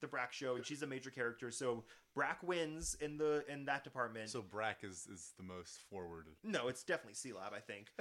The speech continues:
Speaker 2: <laughs>
Speaker 1: Or, and Birdman has, like, there are some, some women show up on Birdman, but, like, no, Bir-, Birdman gets Bird Girl in the later half,
Speaker 2: Well,
Speaker 1: and
Speaker 2: they were,
Speaker 1: she's
Speaker 2: they were, like, doing commentary on it.
Speaker 1: Yeah, like, the show's about how, like,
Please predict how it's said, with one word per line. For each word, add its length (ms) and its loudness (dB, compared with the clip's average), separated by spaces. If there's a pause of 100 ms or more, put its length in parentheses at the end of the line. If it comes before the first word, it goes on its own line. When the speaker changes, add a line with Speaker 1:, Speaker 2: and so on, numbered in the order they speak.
Speaker 2:
<laughs> 180 -4
Speaker 1:
Or, 240 8
and 200 4
Birdman 460 8
has, 380 4
like, 340 2 (420)
there 140 6
are 60 2
some, 580 2
some 360 0
women 200 -4
show 160 2
up 80 2
on 100 0
Birdman, 480 0
but, 100 -2
like, 180 2 (200)
no, 160 8
Bir-, 320 2
Birdman 320 8
gets 160 6
Bird 320 6
Girl 300 4
in 80 -4
the 80 -4
later 260 0
half, 220 -2
Speaker 2:
Well, 100 6
Speaker 1:
and 80 6
Speaker 2:
they 120 6
were, 140 6
Speaker 1:
she's 360 0
Speaker 2:
they 80 4
were, 100 0
like, 180 2 (420)
doing 260 2
commentary 640 4
on 280 4
it. 180 -6 (140)
Speaker 1:
Yeah, 280 10 (380)
like, 340 8
the 60 2
show's 240 6
about 380 8
how, 160 6
like, 260 6